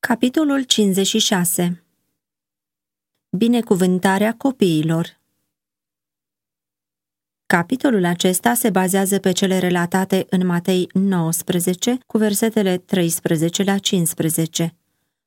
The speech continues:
Marcu zece, cu versetele treisprezece la șaisprezece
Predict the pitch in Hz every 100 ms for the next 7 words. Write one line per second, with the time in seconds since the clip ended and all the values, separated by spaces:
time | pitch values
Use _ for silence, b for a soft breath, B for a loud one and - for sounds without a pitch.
0 | _ 190 208 202 196 175 175 170 - 233
1 | - 180 185 175 185 190 170 165 - 170
2 | 156 - 160 170 165 - 190 208 208 208
3 | 202 170 - - 160 170 160 170 170